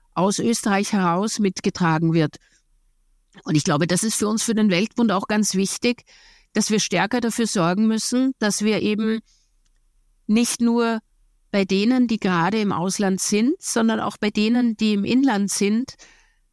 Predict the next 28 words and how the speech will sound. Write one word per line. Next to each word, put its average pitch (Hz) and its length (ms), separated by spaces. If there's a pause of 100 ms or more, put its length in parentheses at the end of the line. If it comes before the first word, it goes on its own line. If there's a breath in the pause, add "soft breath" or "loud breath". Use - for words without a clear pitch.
(440)
einen 214 540
Stellenwert 202 800
haben 202 720 (460)
in 233 280
der, 214 360
und - 140
ein 202 140
politisches 226 580
Gewicht 214 440
haben, 190 500 (800)
das 214 160
eben 233 200
sagt, 208 480
wir 220 120
machen 214 360
was 220 200
für 190 180
Österreich. 165 800 (320)
Wir 214 120
schaffen 220 400
Mehrwert 220 380
für 220 120
Österreich 151 720
und 208 220
nicht 247 440 (380 soft breath)
nur 226 180
für 220 160
die, 220 460